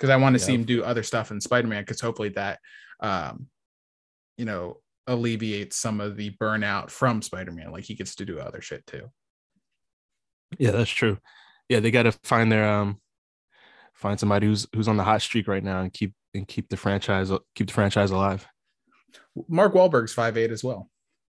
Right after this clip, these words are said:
Speaker 2: Yeah, he's
Speaker 1: So,
Speaker 2: short.
Speaker 1: so
Speaker 2: Pretty short.
Speaker 1: he's the same height as Tom Holland. Let's look up Tom Hardy. Tom Hardy's five nine. So
Speaker 2: <laughs>
Speaker 1: there you go. Fixed your problem. Oh,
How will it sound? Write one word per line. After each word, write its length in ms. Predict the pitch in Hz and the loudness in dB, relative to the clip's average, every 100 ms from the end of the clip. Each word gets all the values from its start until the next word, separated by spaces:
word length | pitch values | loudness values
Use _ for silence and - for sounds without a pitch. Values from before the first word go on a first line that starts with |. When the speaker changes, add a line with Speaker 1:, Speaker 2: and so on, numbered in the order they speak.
| _ _ _ _ _ - | _ _ _ _ _ 4
Speaker 2:
Yeah, 180 | 131 110 | 6 6
he's 80 | 113 | 4
Speaker 1:
So, 60 | |
Speaker 2:
short. 180 | 120 107 - - | 2 2 -2 -20
Speaker 1:
so 300 | - - - 107 | -20 -20 -8 -4
Speaker 2:
Pretty 160 | 110 | -2
short. 100 | 117 | -2
Speaker 1:
he's 240 | 113 - - | -4 -8 -12
the 120 | 127 | -8
same 240 | 117 110 | -6 -4
height 180 | 113 110 | -4 -4
as 180 | 107 - | -6 -6
Tom 200 | 113 113 | -8 -6
Holland. 280 | 110 101 117 - - - _ | -6 -8 -12 -18 -20 -20 _
Let's 160 | 107 101 | -12 -10
look 100 | 104 | -12
up 100 | - | -14
Tom 220 | 110 107 | -14 -12
Hardy. 320 | 107 107 110 _ _ _ _ _ _ _ _ _ _ _ _ - | -10 -12 -14 _ _ _ _ _ _ _ _ _ _ _ _ 0
Tom 180 | 135 127 | 2 4
Hardy's 300 | 127 123 - | 4 2 2
five 240 | 120 120 | 0 2
nine. 320 | 123 104 104 _ _ _ _ | 0 -2 -8 _ _ _ _
So 160 | - 110 | -6 0
Speaker 2:
<laughs> 200 | 110 - | 0 4
Speaker 1:
there 100 | 127 | 2
you 140 | 113 156 | 4 0
go. 20 | |
Fixed 440 | - - 127 113 | -2 -6 -6 -6
your 80 | 113 | -4
problem. 200 | - - - - - | 0 -2 -4 -18 0
Oh, 340 | 160 208 135 | 6 8 8